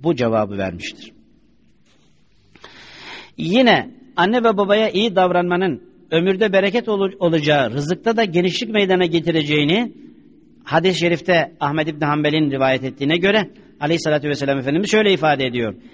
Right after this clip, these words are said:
"Her kim ömrünün bereketli olmasını isterse, rızkının çok olmasını isterse, işlerin iyi gitmesini isterse annesine babasına iyi davransın,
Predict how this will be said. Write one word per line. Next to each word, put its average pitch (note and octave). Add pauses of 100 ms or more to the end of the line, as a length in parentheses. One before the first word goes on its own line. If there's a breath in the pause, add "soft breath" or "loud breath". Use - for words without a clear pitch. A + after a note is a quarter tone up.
(160 loud breath)
"Her B3
kim G#3
ömrünün G3+
bereketli G#3
olmasını F3
isterse, C3
rızkının G#3+
çok B3
olmasını G3
isterse, E3+
işlerin G#3+
iyi A#3+
gitmesini F3
isterse D#3 (400 loud breath)
annesine D#3
babasına B2+
iyi D3+
davransın, E3+